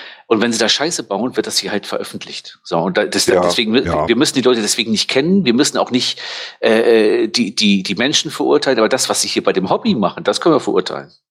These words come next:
Speaker 1: So. Und das hat mit den Menschen manchmal nicht so viel zu tun,
Speaker 2: Ja.
Speaker 1: manchmal doch, aber im Endeffekt, äh, ist das einfach das, was dokumentiert ist im Internet. Und wenn's nicht dokumentiert ist, berichten wir auch nicht darüber.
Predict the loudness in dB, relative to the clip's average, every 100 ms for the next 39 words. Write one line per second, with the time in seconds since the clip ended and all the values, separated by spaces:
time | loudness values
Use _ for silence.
0 | -12 -10 -10 -12 _ _ _ _ -6 -2
1 | 0 2 2 2 0 0 0 2 2 0
2 | 0 -2 -2 0 2 2 0 2 2 0
3 | -2 -2 0 4 2 2 -2 -2 0 0
4 | -2 -4 0 2 4 2 -6 -14 -14 -10
5 | -2 0 2 0 0 0 0 0 0 -2
6 | -2 -2 0 0 2 2 2 0 -2 -2
7 | 0 0 0 0 2 0 0 0 2 2
8 | 2 2 0 0 -2 -2 -4 -2 -6 -8
9 | -14 -14